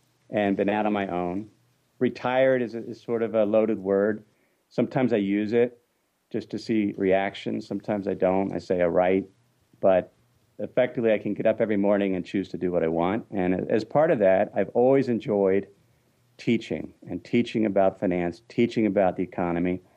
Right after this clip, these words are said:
And that's one reason I, I started the podcast Money for the Rest of Us, just as an opportunity to,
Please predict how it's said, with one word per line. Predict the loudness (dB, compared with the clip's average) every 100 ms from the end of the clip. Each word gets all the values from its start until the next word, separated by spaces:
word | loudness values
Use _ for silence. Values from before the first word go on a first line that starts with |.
| _ _ _ _ -6
And | 0 0
that's | 0 0
one | 0
reason | 2 0 -2
I, | -4 -4
I |
started | -2 2 2 2 0 -6 _
the | -14
podcast | -4 -2 0 0 0 0
Money | 0 0
for | 0
the | 0
Rest | 0 -2
of | -2
Us, | -2 -2
just | -2 -2 -2 _ _ _ _ _ _ -2
as | 2
an | 2
opportunity | 0 -2 -6 -4 -2 0 0 -2 -4 -6
to, | -4 -2